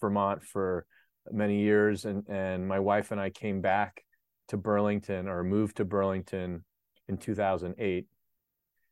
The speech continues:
And shortly after that, my mother also moved here. Um, and so whenever Hisham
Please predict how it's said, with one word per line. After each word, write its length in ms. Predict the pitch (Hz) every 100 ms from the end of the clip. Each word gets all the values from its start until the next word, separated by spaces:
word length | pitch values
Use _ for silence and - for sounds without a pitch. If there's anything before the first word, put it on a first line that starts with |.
| _
And 160 | 104 95
shortly 320 | - 127 123
after 240 | 117 - 104
that, 200 | 104 104
my 120 | 101
mother 440 | 104 104 101 95
also 320 | 98 107 -
moved 300 | 95 90 -
here. 280 | 92 80 95 _ _ _ _ _ _ _
Um, 560 | 98 90 87 85 85 - -
and 540 | 95 92 90 87 - _ _ _
so 540 | - 104 98 95 95 -
whenever 520 | 110 101 107 110 107
Hisham 760 | 95 101 - 104 101 98 95